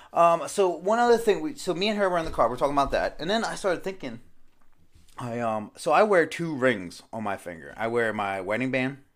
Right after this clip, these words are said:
on my left hand, and then on my right hand, on my, I guess, ring finger on my right hand, I wear any other kind of ring. Just any kind of,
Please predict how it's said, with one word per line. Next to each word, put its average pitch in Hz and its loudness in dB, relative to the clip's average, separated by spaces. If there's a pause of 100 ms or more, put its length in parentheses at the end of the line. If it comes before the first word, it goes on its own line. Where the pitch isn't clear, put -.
(160)
on 110 -10
my 107 -4
left 98 -4
hand, 90 -12 (500)
and 110 -12
then 113 -4
on 110 -4
my 104 0
right 139 2
hand, 107 -6
on 101 -10
my, 95 -12 (260)
I 107 -14
guess, 147 -6
ring 123 -4
finger 110 -6
on 101 -8
my 90 -8
right 120 -6
hand, 85 -14
I 95 -10
wear 98 -8
any 196 -2
other 110 -2
kind 95 -8
of 82 -10
ring. 78 -10 (200)
Just - -14
any 120 -6
kind 107 -8
of, 98 -10